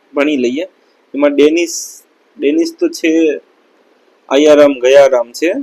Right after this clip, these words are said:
સોળસો સોળમાં ડેનમાર્કમાં ડેનિશ કંપનીની સ્થાપના થાય છે, પણ ટ્રંકોબાર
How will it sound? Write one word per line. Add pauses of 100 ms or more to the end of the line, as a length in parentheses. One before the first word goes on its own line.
(120)
સોળસો
સોળમાં
ડેનમાર્કમાં
ડેનિશ
કંપનીની
સ્થાપના
થાય
છે,
પણ
ટ્રંકોબાર